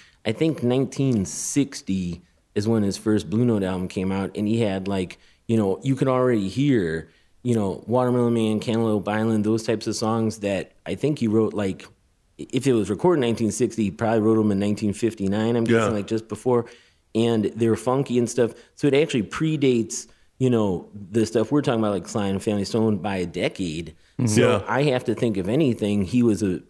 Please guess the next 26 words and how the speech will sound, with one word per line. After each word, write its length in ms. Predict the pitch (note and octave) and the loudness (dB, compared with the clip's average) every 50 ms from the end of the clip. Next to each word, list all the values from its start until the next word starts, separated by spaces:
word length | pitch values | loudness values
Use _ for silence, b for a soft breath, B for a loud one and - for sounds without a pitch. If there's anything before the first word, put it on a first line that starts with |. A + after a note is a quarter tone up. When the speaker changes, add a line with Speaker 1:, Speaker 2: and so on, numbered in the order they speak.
| _ _ - | _ _ -4
Speaker 1:
uh, 220 | F2+ F2+ E2+ D#2+ - | -4 -2 -2 -2 -2
Herbie 280 | F#2+ B2+ C3 A#2+ A#2 G#2+ | 0 0 2 2 2 2
was 180 | G2+ G2 F2+ | 2 0 -2
a 60 | G#2+ F#2 | -2 -2
big 240 | F2 G#2+ G2+ F#2 | -2 -2 -2 0
influence 500 | D#2+ F#2+ A2+ G#2+ - A#2 A2 G#2+ G2+ - | 0 -2 -2 -2 0 0 0 0 0 0
on 220 | G2+ F2+ F#2 F2+ - - | -2 -2 -2 -4 -4 -4
all 160 | - G#2+ G#2 G2+ | -2 -2 -2 0
these 160 | G2+ F2+ E2+ | -2 -2 2
Speaker 2:
They, 80 | A2+ | 2
Speaker 1:
other 160 | C3 E3 D3 B2+ | 2 2 2 0
people 240 | - C3 A#2 G#2+ | 0 -2 0 0
that 160 | G#2+ G2 F#2+ - | 0 0 0 0
created 300 | - G#2+ G#2 G2+ G2 F#2+ | 0 0 2 2 2 0
Speaker 2:
they 60 | F#2+ | 2
probably 340 | G2 C#3 B2 A#2 A#2 A2 G#2+ | 2 2 4 4 4 4 4
Speaker 1:
amazing 140 | G#2 G#2 | 4 4
Speaker 2:
all 80 | G2+ F#2+ | 4 4
Speaker 1:
stuff. 100 | F2+ F#2 | 2 2
Speaker 2:
heard 180 | A2 G2+ F#2+ F#2+ | 2 2 2 2
each 220 | F#2+ E2 - - | 0 -2 0 0
other. 180 | G#2+ F#2+ F#2 F2 | 2 2 2 2
Speaker 1:
Exactly. 400 | F2+ A2+ A#2+ A2 A2 G2+ F#2+ F#2+ | 2 0 0 -2 -2 0 2 2
Speaker 2:
Yeah. 240 | G2 F#2+ F#2 F2+ E2+ | 4 4 4 2 -2
Speaker 1:
So 280 | E2+ - - B2 A#2 | -2 0 2 4 4
it's, 180 | A#2 A2 A#2 | 4 2 0